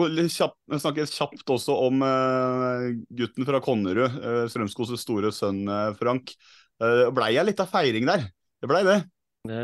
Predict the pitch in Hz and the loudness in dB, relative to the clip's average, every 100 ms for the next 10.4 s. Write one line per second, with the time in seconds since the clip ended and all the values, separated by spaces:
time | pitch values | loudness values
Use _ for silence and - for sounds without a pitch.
0 | 110 123 139 98 98 107 90 104 117 98 | -2 -2 -2 -4 -4 -6 -4 -2 -2 -4
1 | 87 87 76 _ 95 117 95 87 92 101 | -4 -6 -8 _ -8 -6 -4 -4 -2 -2
2 | - 123 165 85 78 - 85 85 98 - | -4 -6 -4 -6 -6 -8 -8 -8 -6 -4
3 | 117 120 92 82 90 87 87 87 - _ | -2 -2 -4 -6 -8 -6 -4 -6 -10 _
4 | _ 104 101 - - 92 107 90 78 90 | _ 0 0 -2 -4 0 0 0 -2 -4
5 | 85 87 - - 73 73 78 - 90 87 | -2 -4 -6 -8 -8 -8 -10 -8 -6 -4
6 | 85 80 _ _ _ 104 98 87 92 98 | -4 -6 _ _ _ -2 0 0 0 0
7 | 87 85 87 101 92 80 90 98 - 92 | -2 -4 -4 0 0 0 -2 -2 -6 -8
8 | 110 - 87 80 80 90 98 - 104 87 | -8 -10 -6 -4 -2 -2 -2 -2 -2 -2
9 | 98 - 85 80 92 101 - 71 87 - | -4 -6 -8 -6 -4 -6 -6 -8 -8 -10
10 | - 71 82 | -14 -12 -12